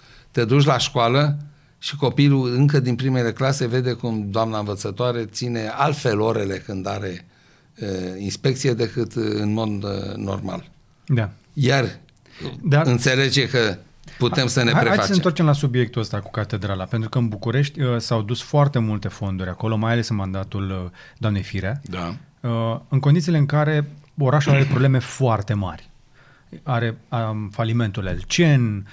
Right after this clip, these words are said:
Speaker 2: e, problemele cu încălzirea, ca să nu mai vorbim de alte probleme de infrastructură. Dar când stai de vorbă cu cineva din zona bisericii și spui, „Uite, orașul are probleme urgente și imediate, catedrala nu ar trebui să fie neapărat o prioritate.” Zicea, „Dar de unde știi?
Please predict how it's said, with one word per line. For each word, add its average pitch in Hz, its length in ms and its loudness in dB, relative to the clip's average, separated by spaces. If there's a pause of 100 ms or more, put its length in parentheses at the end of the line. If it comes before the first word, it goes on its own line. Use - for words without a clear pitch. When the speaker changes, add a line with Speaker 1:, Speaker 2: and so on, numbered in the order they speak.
(220)
Speaker 2:
e, - 40 -8 (220)
problemele 120 420 0
cu 101 120 -8
încălzirea, 110 920 2 (380)
ca 131 100 2
să 117 60 0
nu 147 60 6
mai 139 100 6
vorbim 117 200 0
de 117 60 2
alte 113 160 0
probleme 107 260 0
de 101 80 -2
infrastructură. 98 800 -4 (500)
Dar - 180 2
când 135 160 4
stai 202 140 0
de 196 100 2
vorbă 165 260 2
cu 139 100 0
cineva 127 240 2
din 120 120 2
zona 117 240 0
bisericii 117 540 0
și 110 140 -4
spui, 143 240 2
„Uite, 139 260 2 (260)
orașul 160 380 2
are 156 180 4
probleme 151 400 4
urgente 139 540 2
și 135 220 2
imediate, 123 840 2 (440)
catedrala 160 640 2
nu 190 240 6
ar 175 80 4
trebui 151 240 2
să 147 100 -2
fie 147 120 4
neapărat 131 400 4
o 120 40 0
prioritate.” 104 420 -4
Zicea, 98 160 -8
„Dar 107 120 -4
de 117 80 0
unde 160 200 4
știi? - 320 -6